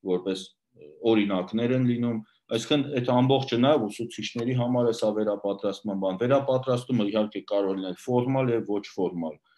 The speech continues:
անգամ այն նեղ տեղական քննարկումները, չգիտեմ, ամբիոնի շրջանակներում կամ տվյալ բաժնի շրջանակներում, դա էլ է վերապատրաստում։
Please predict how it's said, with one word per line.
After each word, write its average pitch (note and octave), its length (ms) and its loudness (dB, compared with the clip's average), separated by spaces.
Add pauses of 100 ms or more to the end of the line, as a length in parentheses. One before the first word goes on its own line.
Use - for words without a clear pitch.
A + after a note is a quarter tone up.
(380)
անգամ C3+ 420 2 (420)
այն A2+ 160 -2 (360)
նեղ A2+ 300 4
տեղական A2+ 680 0
քննարկումները, G#2+ 960 0
չգիտեմ, G2 480 -10
ամբիոնի G#2+ 440 2
շրջանակներում F#2 880 -6
կամ F#2 240 -6
տվյալ F#2+ 260 -4
բաժնի F#2 400 -2
շրջանակներում, G2 880 -8 (200)
դա G#2+ 200 0
էլ G2 100 2
է F2+ 40 -4
վերապատրաստում։ E2+ 800 -8